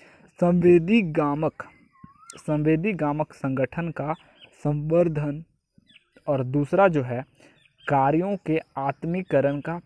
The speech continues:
प्रारंभ, जिससे संक्रियाओं का निर्माण होने लगे। देखिए, सबसे पहला पूर्व संक्रियात्मक अवस्था क्या है? तो यह अवस्था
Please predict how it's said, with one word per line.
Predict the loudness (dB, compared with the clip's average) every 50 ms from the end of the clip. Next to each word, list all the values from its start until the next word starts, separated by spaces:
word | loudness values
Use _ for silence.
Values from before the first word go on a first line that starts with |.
| _
प्रारंभ, | -4 -2 -2 0 0 0 0 -2 -6 -10 _ _ _ -20 -20 _ -10 -10
जिससे | -6 -6 -6 -6 -6 -12 -6 -2 -2 -2
संक्रियाओं | -2 -4 -6 -4 -4 -4 -4 -4 -4 -2 -2 -4 -4 -4 -4 -4 -4 -2
का | -2 -2
निर्माण | -2 -2 -4 -6 -6 -6 -4 -6 -6 -8 -8 -8
होने | -8 -6 -6
लगे। | -6 -6 -6 -8 -10 -14 -16 -20 -20 -20 -20 -20 -20 -20 -20 -20 -20 -20 -20 -20 -20 -20 -20 -20 -20 -20 -20 -20 -20 -20 -10 -4
देखिए, | -4 -4 -4 -6 -12 -14 -14 -16 -20 -20 -20 -20 -20 -20 -20 -6 -4
सबसे | -2 0 0 0 0
पहला | 0 0 0 0 -2 -4 -4 -10 -20 -20 -20 _ _ -20 -20 -20 -20 -20 _ _ _ -20 -20 -6 0
पूर्व | 2 2 4 4 4 2
संक्रियात्मक | 2 0 -4 -6 -6 -4 -4 -2 0 0 -2 -2 -6 -8 -8 -6 -4
अवस्था | -4 -4 -6 -6 -8 -10 -10
क्या | -8 -8 -8 -8
है? | -8 -10 -14 -18 -20 -10 -8
तो | -6
यह | -4 -2 -2 -2
अवस्था | -2 -2 -2 0 -2 -2 -2 -4 -6 -6 -6